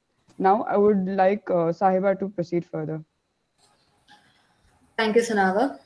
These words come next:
Speaker 2: I will now explain what we learned from the literature study. So firstly, we'll go through some factors that affected the footfall of malls in the onset of pandemic.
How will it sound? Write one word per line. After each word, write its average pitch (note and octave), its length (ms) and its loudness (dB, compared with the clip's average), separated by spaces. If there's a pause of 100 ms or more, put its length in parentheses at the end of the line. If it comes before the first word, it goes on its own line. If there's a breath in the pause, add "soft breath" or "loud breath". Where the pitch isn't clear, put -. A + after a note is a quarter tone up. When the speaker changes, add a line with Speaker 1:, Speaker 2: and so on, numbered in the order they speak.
(400)
Speaker 2:
I G#3 100 8
will G#3+ 100 4
now G#3+ 140 2
explain A3 720 0
what F#3+ 260 2
we F#3+ 260 4
learned F#3+ 360 2
from F#3 400 -2 (100)
the F3+ 140 -2
literature F#3+ 420 -2
study. G3 480 -4 (680)
So G#3 200 0
firstly, G#3+ 440 6
we'll B3 200 6
go G3 180 4
through A3 160 4
some A#3 220 -2
factors G3 540 2
that F#3+ 160 2
affected F#3 500 -4
the F#3+ 140 -4
footfall G3 420 -2
of G#3 140 2
malls F3+ 440 -2
in F3+ 100 -6
the F3 80 0
onset E3+ 360 -4
of F#3 160 -4
pandemic. E3 520 -6